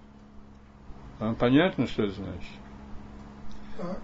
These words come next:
Speaker 2: да.
Speaker 1: Вот дело в том, я объясню тем, кто не понимает. Дело в том, что, э, обычно о, о ветрах говорят направление ветра, откуда он дует, а вот течение куда.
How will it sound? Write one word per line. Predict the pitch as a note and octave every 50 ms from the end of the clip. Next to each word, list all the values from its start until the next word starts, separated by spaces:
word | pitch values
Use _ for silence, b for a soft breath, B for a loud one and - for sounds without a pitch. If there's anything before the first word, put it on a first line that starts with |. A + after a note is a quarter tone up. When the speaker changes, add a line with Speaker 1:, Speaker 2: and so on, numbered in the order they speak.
| D#3+ E3
Speaker 2:
да. | G#3 A3 G#3+ G#3 G#3+ A3+ -
Speaker 1:
Вот | C3+ C3+ C3 C3+ D3+ D3+ C#3
дело | C3 D3 D#3+ D3+
в | D3 -
том, | - C#3 C#3
я | D3 D3 D3+ D3+
объясню | D3 B2 C3 D3 C#3+ - C#3+ C#3+
тем, | C3 - D#3+ D3 C#3
кто | C3 D3+
не | D3+ D3
понимает. | C#3+ - D#3+ D#3+ E3+ E3+ F3 F#3 F3+ E3 C#3 A#2+ A2+
Дело | A#2 C3+ C#3 C3 A#2+
в | -
том, | - C#3+ C#3 C#3 C3+
что, | - - C#3 C#3 C3+ B B B B B B B - - - C3
э, |
обычно | B2+ A#2 A#2 B2 - A#2+ A#2+ G#2+ G#2 C#3 D3+ - - C#3 C3 B2+ A#2+ - - - - - - - - -
о, | B2 B2 - - - - - - - - - B2+ - -
о | - B2+ -
ветрах | - F3 F3 F3+ E3+ - C3+ B2+ B2 -
говорят | A#2+ G2+ A#2+ B2+ B2+ C3 C3+ C#3 D3 B2 A2 G#2
направление | B2+ B2 A2+ - C3+ C3+ C3+ C3 D3+ D3+ D3+ C#3+ C#3+
ветра, | B2+ A#2 C3 D3+ E3+ D#3+ D#3+ C#3 C3+ B2+
откуда | - - B2+ B2 A#2+ - - - F3+ E3 C#3 A#2 A#2
он | A2 G#2+ G#2 F#2+
дует, | F#2 F#2+ F2+ E2+ E2 D#2+ D#2+ - - -
а | - A2 G#2+
вот | G#2+ A#2+ A#2+ -
течение | - C#3+ C#3 C3+ - F#3+ F#3+ G3 G3 F3 C#3 A#2+
куда. | A2 - - F3 D#3+ A2 A2+ F#2+ F2+ E2+ E2+